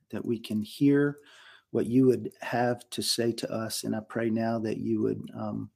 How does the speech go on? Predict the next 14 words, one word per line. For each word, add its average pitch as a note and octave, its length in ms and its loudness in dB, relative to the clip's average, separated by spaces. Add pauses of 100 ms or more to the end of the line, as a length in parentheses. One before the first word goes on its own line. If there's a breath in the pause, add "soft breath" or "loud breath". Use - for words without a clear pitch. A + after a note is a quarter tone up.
(600 loud breath)
take - 260 6
these C3+ 300 8
words, G#2 420 2
your B2 240 8
words, G#2+ 680 -2 (280)
and A2 120 0
now B2 180 4
my B2+ 300 4
words, A2+ 460 2
Lord, G#2+ 320 -2
and A2 180 0
you A2+ 160 2
would, A2 400 -2
um, G#2+ 360 -8